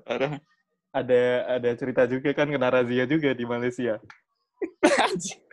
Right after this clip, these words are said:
Speaker 1: Rasa diceritain.
Speaker 2: Rasa
Speaker 1: Tai
Speaker 2: diceritain.
Speaker 1: goblok, ya.
Speaker 2: <laughs> Tak apa lah.
Speaker 1: Goblok, goblok.
Speaker 2: Kan kita menertawakan kegoblokan masa lalu.
Speaker 1: Goblok lah itu. Kayak, itu kan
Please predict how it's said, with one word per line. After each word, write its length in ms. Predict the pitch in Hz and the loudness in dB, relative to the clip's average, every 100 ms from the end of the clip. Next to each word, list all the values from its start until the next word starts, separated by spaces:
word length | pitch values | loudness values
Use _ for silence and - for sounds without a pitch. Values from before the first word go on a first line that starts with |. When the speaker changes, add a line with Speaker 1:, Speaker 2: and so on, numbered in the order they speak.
| - 311 277 - | -6 -4 -8 -8
Speaker 1:
Rasa 260 | - 160 381 | -2 -2 -2
diceritain. 520 | 349 147 139 143 - - _ - _ - - 403 - | -6 -6 -4 -4 -6 -18 _ -20 _ -6 -6 -6 -10
Speaker 2:
Rasa 220 | 330 370 285 | -4 2 2
Speaker 1:
Tai 20 | |
Speaker 2:
diceritain. 280 | 247 160 175 | 4 4 4
Speaker 1:
goblok, 360 | 143 147 139 127 | 2 2 2 -2
ya. 760 | 127 - - - 160 - 151 156 | -6 -10 -10 0 0 4 4 2
Speaker 2:
<laughs> 40 | - 247 - _ - _ _ - _ _ _ - 494 | -4 -4 -4 _ -16 _ _ -20 _ _ _ 0 0
Tak 180 | - 185 | 2 2
apa 160 | 185 175 | 2 4
lah. 160 | 143 | 4
Speaker 1:
Goblok, 220 | 135 135 - | 2 -2 -6
goblok. 320 | - 131 123 294 277 240 | -6 -4 -2 -2 -2 -4
Speaker 2:
Kan 180 | - 127 | -8 -8
kita 200 | 135 131 | -6 -2
menertawakan 720 | 151 143 131 131 123 120 127 117 117 | 2 2 2 2 2 2 0 -2 -4
kegoblokan 500 | 120 120 117 117 120 | -6 -4 -2 0 -2
masa 240 | 117 110 | -4 -6
lalu. 380 | 117 117 110 104 _ _ _ _ _ _ _ _ _ _ | -4 -6 -8 -14 _ _ _ _ _ _ _ _ _ _
Speaker 1:
Goblok 400 | - 117 120 139 147 | -20 -20 -10 -8 -6
lah 120 | 147 | -6
itu. 160 | 151 151 _ _ _ _ | -8 -14 _ _ _ _
Kayak, 260 | 127 123 - _ _ _ _ _ _ _ _ _ _ - _ _ - | -2 -2 -4 _ _ _ _ _ _ _ _ _ _ -20 _ _ -2
itu 180 | 151 147 | 0 4
kan 140 | 175 | 4